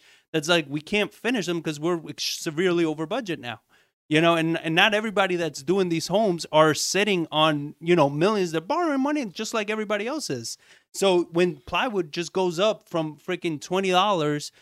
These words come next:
to sixty dollars in a matter of months, it's like, that's a massive jump in lumber prices, you know? And when you're building houses, lumber is a big part of that, that, that, the build.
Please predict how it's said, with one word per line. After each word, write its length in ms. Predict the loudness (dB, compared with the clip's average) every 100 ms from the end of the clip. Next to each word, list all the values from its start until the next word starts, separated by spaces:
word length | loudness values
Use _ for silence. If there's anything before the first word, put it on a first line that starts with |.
| _ _
to 100 | -2
sixty 520 | 0 0 -2 0 0 2
dollars 600 | 2 2 0 -4 -6 -14 _
in 140 | -4 0
a 40 |
matter 300 | 2 2 2
of 140 | -2 -2
months, 380 | -4 -4 -8
it's 180 | -12 -2
like, 220 | -2 -2 -8 _ _ _ _ 0
that's 220 | 2 2
a 40 |
massive 680 | -2 0 0 0 -2 -4 -6
jump 480 | 0 2 4 2 -8 -4
in 320 | -2 0 0
lumber 240 | 0 0 -2
prices, 580 | -4 -4 -6 -10 -12 -18 _ _ _
you 120 | 2 6
know? 240 | 6 4
And 160 | 2 2
when 120 | 2
you're 100 | 2
building 360 | 2 0 0
houses, 580 | 0 -2 0 -4 -6 -10 _ _ _ 0
lumber 260 | 2 0
is 80 | -2
a 60 | -4
big 240 | -6 -4
part 240 | -4 -2
of 100 | -2
that, 460 | 2 4 2 0 -2
that, 240 | 0 2
that, 320 | 4 4 2 -2
the 80 |
build. 480 | -2 0 0 0 -6